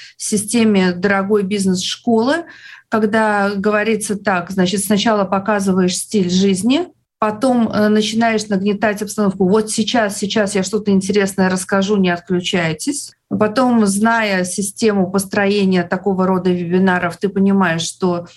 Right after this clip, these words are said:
полезное для тебя будет сорок вторую по сорок восьмую минуту, и потом начнутся продажи.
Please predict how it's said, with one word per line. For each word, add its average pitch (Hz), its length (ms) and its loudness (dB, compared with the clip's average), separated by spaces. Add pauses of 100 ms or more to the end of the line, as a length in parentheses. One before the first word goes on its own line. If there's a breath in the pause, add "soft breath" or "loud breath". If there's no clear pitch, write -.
(140 loud breath)
полезное 180 680 0
для 147 160 -2
тебя 156 560 -4
будет 160 380 0
сорок 196 280 -2
вторую 185 600 -2
по 180 80 -2
сорок 190 280 -2
восьмую 180 360 2
минуту, 170 640 0
и 269 100 0
потом 254 340 0
начнутся 208 460 0
продажи. 160 540 -4